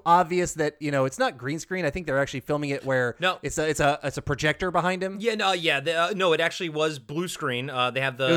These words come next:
Speaker 1: It was, it was blue
Speaker 2: and,
Speaker 1: screen,
Speaker 2: and
Speaker 1: okay.
Speaker 2: they, so they filmed it, and then they went and, uh, filmed the plate afterwards, so they could actually mimic,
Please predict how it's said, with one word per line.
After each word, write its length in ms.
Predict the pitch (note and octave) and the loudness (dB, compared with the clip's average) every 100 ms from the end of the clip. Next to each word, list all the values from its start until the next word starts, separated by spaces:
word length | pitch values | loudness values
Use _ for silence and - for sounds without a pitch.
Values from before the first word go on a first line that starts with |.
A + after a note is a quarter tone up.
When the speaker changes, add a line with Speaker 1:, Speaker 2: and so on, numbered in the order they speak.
| B2+ | 2
Speaker 1:
It 40 | |
was, 100 | F#3+ | 0
it 40 | E3 | 2
was 180 | G3 D3 | 2 2
blue 120 | D3+ | -2
Speaker 2:
and, 80 | D#3 | -2
Speaker 1:
screen, 200 | C3+ B2+ | -2 0
Speaker 2:
and 180 | D3+ D#3 | -2 0
Speaker 1:
okay. 140 | D3 | -4
Speaker 2:
they, 60 | C#3+ | -4
so 160 | E3+ | -4
they 120 | D3+ | -4
filmed 400 | C#3 F3+ F#3+ G3 | -4 -4 -4 0
it, 160 | G3 F#3+ | -2 -2
and 160 | D3 D3 | -6 -6
then 140 | D3+ | -4
they 100 | C#3+ | -4
went 300 | C#3 D3 D3+ | -4 -4 -6
and, 200 | D3 C#3+ | -6 -8
uh, 240 | C#3 C3 B2+ | -6 -4 -6
filmed 280 | - D3+ D3 | -6 -6 -6
the 60 | |
plate 460 | C3 D#3 D3 D3 - _ - _ | -8 -4 -4 -4 -14 _ -20 _
afterwards, 560 | - F#3 - D#3+ B2+ A#2 | -4 -2 -2 -4 -2 -4
so 60 | D3+ | -4
they 140 | B2+ | -4
could 160 | A#2+ C3 | -4 -4
actually 440 | C3 D#3+ - C#3+ | -4 -4 -6 -8
mimic, 580 | A#2+ C3 D#3 C3+ A#2+ - | -6 -4 -2 -2 -4 -12